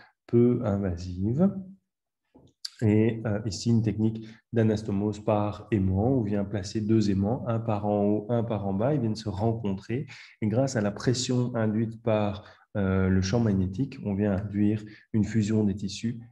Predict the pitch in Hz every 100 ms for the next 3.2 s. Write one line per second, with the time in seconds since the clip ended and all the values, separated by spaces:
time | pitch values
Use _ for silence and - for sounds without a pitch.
0 | _ 123 123 123 113 104 98 95 - 92
1 | 92 120 135 - 123 107 98 98 98 -
2 | 101 104 101 104 117 104 101 98 92 95
3 | 98 110